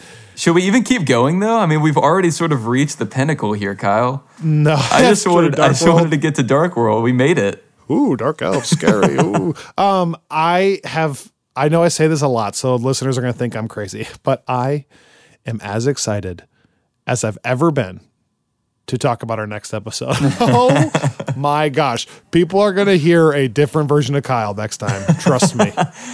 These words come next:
Speaker 2: This is next level stuff. <laughs> So next time we are on here, we're talking Guardians of the
Speaker 1: Yeah,
Speaker 2: Galaxy
Speaker 1: we
Speaker 2: Volume
Speaker 1: are.
Speaker 2: one, baby.
Speaker 1: We're picking up right
Speaker 2: <laughs> Just
Speaker 1: where we
Speaker 2: wait.
Speaker 1: left off in this movie, right? Our last scene here is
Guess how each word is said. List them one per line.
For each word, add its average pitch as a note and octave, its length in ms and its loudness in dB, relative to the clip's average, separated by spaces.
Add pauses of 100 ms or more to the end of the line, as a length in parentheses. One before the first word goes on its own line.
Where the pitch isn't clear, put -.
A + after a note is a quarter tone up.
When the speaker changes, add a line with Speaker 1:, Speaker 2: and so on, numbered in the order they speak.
(200)
Speaker 2:
This G3 200 2
is F#3 200 0
next D#3+ 360 0
level C3 240 0
stuff. - 480 -6 (140)
<laughs> - 200 -18 (300)
So C#3 180 0
next D#3+ 340 2
time E3+ 240 2
we D#3 140 2
are D3+ 80 2
on C#3+ 180 0
here, C3 160 -2
we're B2 140 -2
talking B2 500 -2 (440)
Guardians G#2+ 380 -4
of B2 60 0
the A#2+ 60 4
Speaker 1:
Yeah, A#2+ 80 4 (140)
Speaker 2:
Galaxy A2+ 220 2
Speaker 1:
we - 60 4
Speaker 2:
Volume G#2+ 260 4
Speaker 1:
are. G#2+ 240 4
Speaker 2:
one, A2+ 160 -2
baby. B2 360 2
Speaker 1:
We're C#3 100 4
picking E3+ 300 2
up G3 100 2
right C#3 220 4
Speaker 2:
<laughs> - 0 -
Just G#3 100 6
Speaker 1:
where E3 160 4
we E3 100 2
Speaker 2:
wait. E3 80 6 (100)
Speaker 1:
left - 120 -4
off D3 540 0 (160)
in B2 140 0
this C#3+ 200 0
movie, B2 380 0
right? B2+ 260 2
Our A#2 140 0
last A2+ 380 0
scene C3 240 0
here C3 520 0
is A#2 600 -2